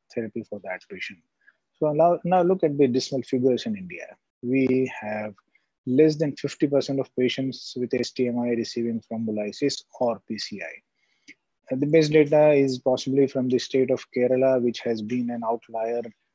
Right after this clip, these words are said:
in so many health problems in India. In recent covid pandemic also, Kerala has turned out to be an outlier in terms of controlling the epidemic and taking care of its patients. Same thing had happened recently with, uh,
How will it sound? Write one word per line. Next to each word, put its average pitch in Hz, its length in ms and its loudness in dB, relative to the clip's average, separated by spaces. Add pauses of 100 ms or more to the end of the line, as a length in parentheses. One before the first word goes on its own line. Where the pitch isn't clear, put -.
(200)
in 120 160 -4
so 139 220 -4
many 135 180 -2
health 131 280 0
problems 127 400 0
in 120 100 0
India. 117 280 0
In 113 480 -4
recent 117 440 -4
covid 120 340 0 (360)
pandemic 123 480 -2
also, 117 480 -2
Kerala 113 300 -2
has 110 200 -6
turned 117 300 -4
out 113 320 -4
to 117 80 -4
be 113 120 -4
an 110 80 -4
outlier 113 580 -4
in 110 220 -8
terms 110 280 -12
of - 60 -16 (100)
controlling 117 640 -4
the 117 240 -2 (640)
epidemic 117 720 -4
and 95 160 -16
taking 113 260 -8
care 117 260 -4
of 113 140 -8
its - 180 -18
patients. 113 640 -8 (560)
Same 131 280 -6
thing 123 180 -4
had 117 120 -4
happened 113 420 -4
recently 120 440 -2
with, 110 160 -6 (120)
uh, 104 200 -6